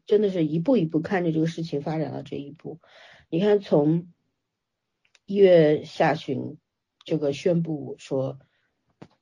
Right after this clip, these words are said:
会人传人，然后到这，这个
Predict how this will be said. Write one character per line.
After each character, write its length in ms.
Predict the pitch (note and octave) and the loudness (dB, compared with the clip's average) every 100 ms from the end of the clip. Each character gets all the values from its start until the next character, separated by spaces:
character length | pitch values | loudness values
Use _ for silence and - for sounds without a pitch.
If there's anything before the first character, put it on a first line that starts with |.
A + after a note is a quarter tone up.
| _ | _
会 200 | - F3 | -2 4
人 180 | D3 C#3 | 6 4
传 260 | D3+ C#3 A#2+ | 2 0 0
人， 300 | G#2+ A#2 B2+ | -2 -4 -8
然 120 | C3+ | -4
后 80 | D3 | -4
到 220 | D3 C3+ | -2 -4
这， 340 | C3+ B2+ C3 - | -4 -8 -8 -10
这 140 | B2+ | -8
个 200 | B2+ B2+ | -6 -8